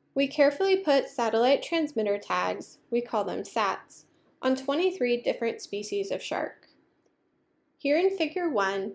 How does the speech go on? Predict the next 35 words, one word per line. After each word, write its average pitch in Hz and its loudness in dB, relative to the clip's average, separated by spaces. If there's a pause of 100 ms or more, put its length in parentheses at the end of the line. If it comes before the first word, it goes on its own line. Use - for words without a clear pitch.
you 240 -6
can 262 -2
see 233 0
a 202 6
bull 277 2
shark 185 -4
with 226 -4
a 247 -2
satellite 262 0
tag 180 -6
on 220 -4
the 208 -4
dorsal 220 -4
fin. - -6 (2500)
This 392 2
meant 240 2
we 254 2
could 262 0
track 254 -2
shark 214 -2
movements 214 -2
across 196 -4
the 208 -4
high 190 -2
seas. - -8 (500)
We 277 0
did 392 4
this 381 2
all 226 4
over 214 0
the 214 0
globe, - 0 (180)
from 226 0
the 214 4
Atlantic 233 0